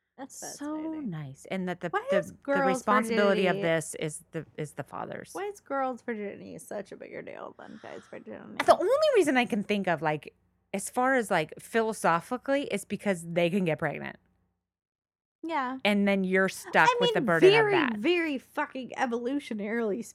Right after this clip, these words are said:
Speaker 2: That's what I mean. Like,
Speaker 1: Yes.
Speaker 2: there's some concept,
Speaker 1: Sh-,
Speaker 2: like,
Speaker 1: you need to know that she's carrying your seed and not anybody
Speaker 2: Well,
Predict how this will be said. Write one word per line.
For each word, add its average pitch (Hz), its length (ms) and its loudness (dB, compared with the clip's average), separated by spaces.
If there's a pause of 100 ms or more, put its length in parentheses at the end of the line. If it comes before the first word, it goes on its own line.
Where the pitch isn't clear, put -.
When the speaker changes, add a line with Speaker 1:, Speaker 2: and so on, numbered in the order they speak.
Speaker 2:
That's 302 220 12
what 392 120 10
I 269 100 10
mean. 254 240 4
Like, 214 220 6
Speaker 1:
Yes. 277 540 0
Speaker 2:
there's 277 260 10
some 285 420 8
concept, 233 460 6
Speaker 1:
Sh-, - 20 6
Speaker 2:
like, 208 140 6
Speaker 1:
you 370 260 6
need 370 200 0
to 320 120 -2
know 330 220 2
that 254 160 -2
she's 294 280 -2
carrying 277 380 0
your 254 420 4
seed 240 680 -4
and 226 100 -4
not 220 240 -2 (140)
anybody 214 400 -2
Speaker 2:
Well, 370 140 8